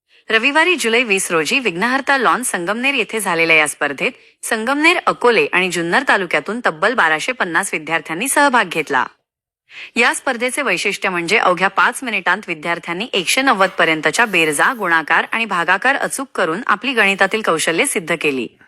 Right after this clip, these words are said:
या कार्यक्रमाचे प्रमुख पाहुणे म्हणून माजी महसूल मंत्री बाळासाहेब थोरात उपस्थित होते. त्यांच्या हस्ते आणि इतर मान्यवरांच्या उपस्थितीत अकॅडमीने कांचन गुजर आणि सुरेखा गवांदे यांना बेस्ट टीचर पुरस्काराने सन्मानित केले. तसेच वंदना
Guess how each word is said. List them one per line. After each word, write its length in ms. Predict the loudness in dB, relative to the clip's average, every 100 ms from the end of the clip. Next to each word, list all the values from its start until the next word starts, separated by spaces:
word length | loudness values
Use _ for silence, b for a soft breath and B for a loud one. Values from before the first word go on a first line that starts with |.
| b _ _ -2
या 180 | 0
कार्यक्रमाचे 680 | 2 2 0 -2 -2 -2 -4
प्रमुख 280 | -4 -4 -4 -4
पाहुणे 260 | -4 -2 -2
म्हणून 340 | 0 -2 -2 -8 _ 0
माजी 300 | 2 2 -2
महसूल 360 | -2 -4 -2
मंत्री 380 | -2 -2 -2 -4 -2
बाळासाहेब 420 | 2 2 2 -4 -8
थोरात 300 | -2 -2 -2
उपस्थित 360 | -4 -6 -6 -10
होते. 240 | -8 -8 -8 -10 _ _ -2
त्यांच्या 320 | -2 2 0
हस्ते 260 | 0 0 0
आणि 200 | 2 0
इतर 220 | -2 0
मान्यवरांच्या 640 | 2 0 0 0 -2 -2
उपस्थितीत 540 | -4 -2 -6 -4 -4 -4 -2
अकॅडमीने 520 | 0 2 2 0 -4
कांचन 480 | 0 0 0 -4 -2
गुजर 300 | -4 0 0
आणि 220 | 0 -2
सुरेखा 420 | -2 -2 0 0
गवांदे 380 | 2 4 2 0
यांना 340 | 0 0 0 0
बेस्ट 380 | 0 -2 -4
टीचर 280 | -6 0 -2
पुरस्काराने 600 | 0 0 0 0 0 0
सन्मानित 420 | -2 -2 0 -2 -4 -8
केले. 220 | -8 -8 _ _ _ -4 0
तसेच 300 | 2 2 2
वंदना 360 | 2 4 2